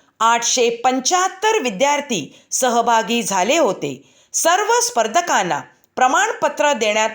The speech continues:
आले आहेत. विजयी स्पर्धकांची नावे त्यांच्या शाळेत कळविली जातील व सप्टेंबरमध्ये होणाऱ्या संस्थेच्या वर्धापन दिनी त्यांना ट्रॉफी व प्रमाणपत्र देण्यात येतील.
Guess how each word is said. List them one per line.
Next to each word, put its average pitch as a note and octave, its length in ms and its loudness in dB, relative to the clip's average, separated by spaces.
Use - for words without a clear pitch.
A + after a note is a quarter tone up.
आले F#3+ 240 2
आहेत. E3 400 0
विजयी F#4 480 2
स्पर्धकांची B3+ 800 0
नावे F3+ 680 -2
त्यांच्या G3 420 0
शाळेत A3+ 440 2
कळविली D4 440 0
जातील F3 420 -2
व F#3 120 0
सप्टेंबरमध्ये F#4+ 1000 0
होणाऱ्या A#3 600 0
संस्थेच्या B3 800 0
वर्धापन C#4+ 640 0
दिनी B3 340 -2
त्यांना G3 300 0
ट्रॉफी G#3+ 760 0
व G3 120 4
प्रमाणपत्र B3+ 840 0
देण्यात A3 460 0
येतील. D3 380 -6